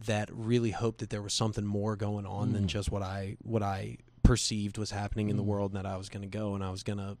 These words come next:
Speaker 1: serve myself and hopefully have fun and do whatever. And then, and then I think that when I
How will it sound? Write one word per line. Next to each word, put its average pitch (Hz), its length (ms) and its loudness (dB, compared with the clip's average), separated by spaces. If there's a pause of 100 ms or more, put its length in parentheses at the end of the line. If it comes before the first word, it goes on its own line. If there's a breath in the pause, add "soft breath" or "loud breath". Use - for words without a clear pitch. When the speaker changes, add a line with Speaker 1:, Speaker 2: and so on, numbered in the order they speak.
Speaker 1:
serve 123 340 4
myself 104 520 2
and 98 80 -4
hopefully 104 280 -2
have 101 180 -2
fun 101 360 -6
and 95 140 -8
do 104 120 -4
whatever. 101 300 -4
And 98 120 -4
then, 98 180 -6 (520 loud breath)
and 113 160 0
then 104 260 0 (120)
I 104 80 -4
think 127 380 0
that 113 120 2
when 101 400 -2
I 101 440 -4